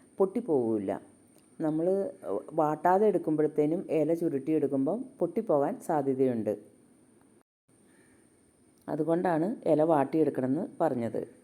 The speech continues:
അല്ലെങ്കിൽ ചൂടുവെള്ളത്തിലേക്ക് ഇട്ടാലും മതിയേ. ഈ ഇല വെള്ളം തിളപ്പിച്ചിട്ട് അതിലേക്ക് ഇട്ടൊന്ന് മുക്കിയെടുത്താലും മതി. ഞാനിപ്പോൾ ഇവിടെ ഈ ഗ്യാസിൻ്റെ ഇതിൽ വെച്ച്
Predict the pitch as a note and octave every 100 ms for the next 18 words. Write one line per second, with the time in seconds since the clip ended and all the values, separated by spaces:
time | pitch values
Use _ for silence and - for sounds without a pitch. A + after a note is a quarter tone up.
0 | _ _ _ _ _ _ _ - _ _
1 | - F3 F#3 A3+ A3 F#3 F3+ G3 G3+ G3+
2 | G#3 G#3+ A#3 G#3+ F3+ F3+ F3 C#3 D3 G3
3 | - - - F#3 F3+ F3 G3 G#3 F#3+ F3
4 | F#3+ F#3+ F#3 F3+ - - F3+ F#3+ G#3 -
5 | D#3+ E3 F3+ F3 F3 - F3 E3+ E3+ E3
6 | E3+ - - _ - E3+ E3 F#3 E3 -
7 | D3+ E3 F3+ C#3+ A#2+ A#2+ - - - _
8 | - - E3 G#3 F3 D#3 E3 A3 - -
9 | _ - - D3 D#3 D3 C#3 D#3+ D#3+ D#3
10 | C#3+ C#3+ D3